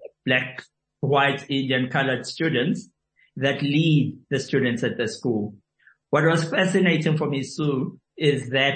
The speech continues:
going there, I kind of had in the back of my mind, as a diversity trainer, I've done a number of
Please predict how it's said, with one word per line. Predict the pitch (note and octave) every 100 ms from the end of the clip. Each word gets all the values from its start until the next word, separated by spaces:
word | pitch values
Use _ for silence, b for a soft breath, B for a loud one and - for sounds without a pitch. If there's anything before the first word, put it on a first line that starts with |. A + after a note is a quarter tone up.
| - - _ _ -
going | D#3 B3 D4 G3+ C#3+
there, | B2 A#2+ B2 - -
I | D3+ F3+ F#3 F3+ F3+
kind | B3 C4
of | G3+
had | F#3 D#3+
in | E3
the | D3+
back | D3 C#3+ -
of | C#3
my | C3
mind, | C3+ C3+ -
as | D#3 D#3 D#3 D#3
a | D3+
diversity | D#3 D#3 C#3 C#3+ D3 D3+ D3+ D3+
trainer, | - C#3+ C#3 C3+
I've | B2 -
done | B2+
a | B2+
number | C3 B2+
of | A#2 A#2 A#2